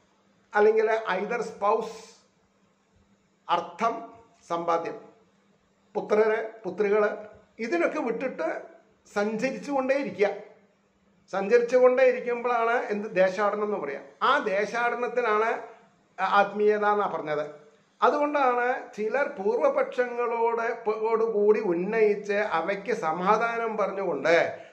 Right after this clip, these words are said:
നാനാത്വത്തിൽ ഏകത്വത്തെ സ്ഥാപിക്കുക എന്ന കൃത്യമാണ് പ്രശ്നോത്തരങ്ങൾ വഴി ഈ ശ്ലോകം കൊണ്ട് നിർവഹിക്കുന്നത്.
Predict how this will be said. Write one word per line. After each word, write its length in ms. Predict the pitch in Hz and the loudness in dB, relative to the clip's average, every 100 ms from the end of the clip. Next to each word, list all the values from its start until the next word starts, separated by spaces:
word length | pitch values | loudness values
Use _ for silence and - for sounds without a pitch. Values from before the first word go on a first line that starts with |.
| - | -6
നാനാത്വത്തിൽ 960 | 165 190 214 247 269 269 294 - 254 254 | 0 2 2 0 -2 -4 -6 -2 -2 0
ഏകത്വത്തെ 760 | 196 185 202 233 240 220 214 202 | 0 2 0 -4 -6 -4 -2 -2
സ്ഥാപിക്കുക 1000 | 185 180 180 196 190 185 185 175 175 175 | 0 0 0 -2 -6 -4 2 2 2 0
എന്ന 320 | 165 180 233 254 | -2 -2 -2 -2
കൃത്യമാണ് 1080 | - 151 151 262 247 190 175 170 165 170 | -2 -8 -2 2 2 2 0 0 -2 -4
പ്രശ്നോത്തരങ്ങൾ 1000 | 170 160 - 214 254 - 247 214 202 196 | -6 -6 -4 0 0 2 0 0 0 0
വഴി 260 | 175 170 165 | 2 2 2
ഈ 260 | 175 147 | -2 -4
ശ്ലോകം 600 | 202 147 151 156 170 202 | -4 -2 0 2 2 0
കൊണ്ട് 420 | 165 151 156 220 - | -2 -2 -2 -2 -2
നിർവഹിക്കുന്നത്. 840 | 147 160 170 165 165 143 127 - | -2 4 4 2 -2 -4 -6 -12